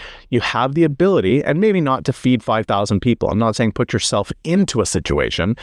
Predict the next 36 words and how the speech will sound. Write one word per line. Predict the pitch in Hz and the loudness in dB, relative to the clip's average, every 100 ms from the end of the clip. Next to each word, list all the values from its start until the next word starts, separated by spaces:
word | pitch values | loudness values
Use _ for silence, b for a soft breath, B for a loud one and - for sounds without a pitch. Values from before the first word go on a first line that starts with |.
| B - | B -4
that | 73 | -2
requires | - 104 90 80 | 0 -2 -2 0
a | 85 | 0
miracle, | 80 - 76 - B B _ _ | 0 -2 -4 -6 B B _ _
but | 180 127 113 - B B _ _ _ - | -2 -2 -4 -8 B B _ _ _ -14
take | - 165 | -4 0
a | 220 | 2
look | 208 | 2
around | 190 147 123 - | 2 2 0 -2
you, | - | -4
day | - 127 | 0 2
to | 147 | 2
day. | 131 92 - - - | 2 0 -4 -8 -4
Every | 131 160 | -2 0
man | 170 156 151 | 0 2 2
out | 135 110 | 0 0
there | 85 | 0
is | 78 | 0
gonna | 101 | -2
face | - 113 - | 0 0 -2
a | |
problem | - 110 98 92 | -2 -2 0 0
today. | - - - - | 0 -4 -4 -4
We're | - | -2
gonna | 107 120 | -2 0
face | 139 131 | 0 0
a | 131 | -2
trial. | - 113 78 67 | -2 -2 -2 -2
We're | 62 | -2
gonna | 104 | -2
face | 127 113 | 0 0
something | 131 127 165 | 0 0 0
that | 135 - - | 0 -2 -4
somebody | - 156 175 156 | -2 0 0 2
else | 131 - | 2 0
feels | - 117 | 0 0